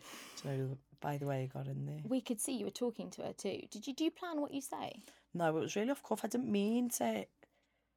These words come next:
Speaker 1: I'd always get in someone's head,
Speaker 2: Mm.
Speaker 1: but I, I, it just comes naturally. I, I don't think anyone ever plans it, to be honest, but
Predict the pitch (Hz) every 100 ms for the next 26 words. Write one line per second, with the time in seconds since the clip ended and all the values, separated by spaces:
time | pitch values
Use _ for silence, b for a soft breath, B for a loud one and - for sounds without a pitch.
0 | _ _ - 165 196 202 214 226 - 190
1 | 185 180 185 180 175 170 - 160 160 -
2 | - 214 202 - _ _ _ _ - 180
3 | 175 - - 135 - - 151 165 - 170
4 | 175 185 170 165 - 170 175 175 170 156
5 | 165 165 - 165 160 156 156 147 156 151
6 | 151 175 - 165 165 160 - 160